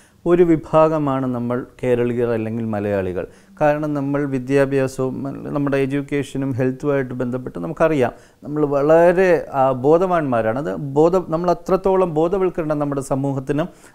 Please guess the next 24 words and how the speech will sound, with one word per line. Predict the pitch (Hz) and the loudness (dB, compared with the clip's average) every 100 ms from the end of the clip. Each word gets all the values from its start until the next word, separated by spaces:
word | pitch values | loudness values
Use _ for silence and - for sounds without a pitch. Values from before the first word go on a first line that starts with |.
| - | -2
നമ്മുടെ | 143 143 | 2 2
ജനങ്ങൾക്കുമുണ്ട്. | 131 131 135 143 123 113 98 - - _ _ | 2 2 0 -2 -2 -4 -4 -6 -10 _ _
അതുകൊണ്ട് | 135 147 185 214 208 185 | 0 4 4 4 2 -2
തന്നെ | 160 151 131 - | -2 -2 -4 -6
ഒരു, | 156 147 147 120 | -2 -2 -2 -4
ഒരു | 165 | -6
മല-, | 165 156 156 | -2 0 0
നമ്മുടെ, | 160 156 156 156 147 - | 0 -2 2 2 2 -8
നമ്മുടെ | 175 180 190 | -4 -2 2
ഏതൊരു | 180 165 196 208 196 | 4 6 6 6 4
വ്യക്തിയെ | 190 190 170 | 2 0 -2
നമുക്ക് | 156 151 | -2 -2
എടുത്താലും | 147 143 151 147 | -2 0 0 0
നമുക്കൊരു | 151 170 180 | -2 -2 2
അസുഖം | 156 147 170 170 | 0 0 -4 -2
വന്നു | 151 151 | -2 0
കഴിഞ്ഞാൽ | 147 143 | -2 -2
സാധാരണ | - 135 131 143 139 151 160 - _ - | 0 2 4 2 2 -2 -2 -10 _ -6
നമ്മൾ | 160 156 151 | -2 -2 2
കാണുന്നൊരു | 151 151 151 147 | 2 2 0 -2
പ്രതിഭാസമുണ്ട്. | 139 131 139 135 - 117 104 107 - _ | -2 0 2 2 0 -4 -2 -4 -8 _
പക്ഷേ, | _ _ 175 | _ _ -4
ഏ, | 170 - 139 143 | -4 -2 4 4
സാധാരണ | 139 151 147 | 6 4 4